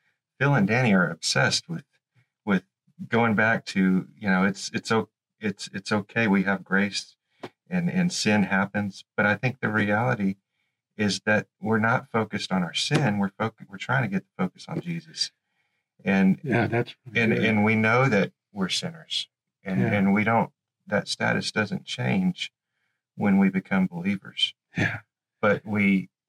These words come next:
Speaker 1: we press forward and we press on and, and we look towards
Speaker 2: Yeah.
Speaker 1: Christ. And,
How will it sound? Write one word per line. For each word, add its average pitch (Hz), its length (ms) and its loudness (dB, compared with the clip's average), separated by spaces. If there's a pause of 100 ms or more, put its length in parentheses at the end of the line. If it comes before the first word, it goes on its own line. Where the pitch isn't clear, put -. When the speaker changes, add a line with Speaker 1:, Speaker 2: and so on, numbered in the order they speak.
(140)
Speaker 1:
we 107 200 -4
press 107 340 0
forward 101 480 -4
and 95 120 0
we 95 80 2
press 98 360 -2
on 104 340 -2
and, 87 340 -6
and 92 180 -2
we 92 120 -2
look 98 240 -2
towards - 340 -10
Speaker 2:
Yeah. 120 120 -4
Speaker 1:
Christ. 90 440 -4
And, 87 180 -8